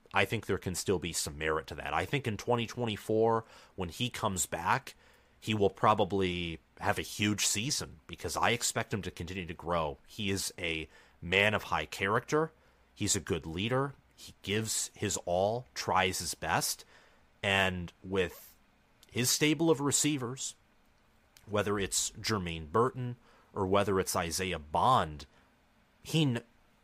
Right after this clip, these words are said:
he knows how to work secondaries. I mean, his deep ball accuracy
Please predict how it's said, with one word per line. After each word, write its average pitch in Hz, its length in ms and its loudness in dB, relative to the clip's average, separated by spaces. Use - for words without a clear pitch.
he - 200 -4
knows 135 340 6
how 131 140 6
to 107 40 4
work 92 680 2
secondaries. 76 800 -2
I 95 40 -6
mean, 92 160 -4
his 120 240 2
deep 120 280 -2
ball 104 200 6
accuracy 82 840 -2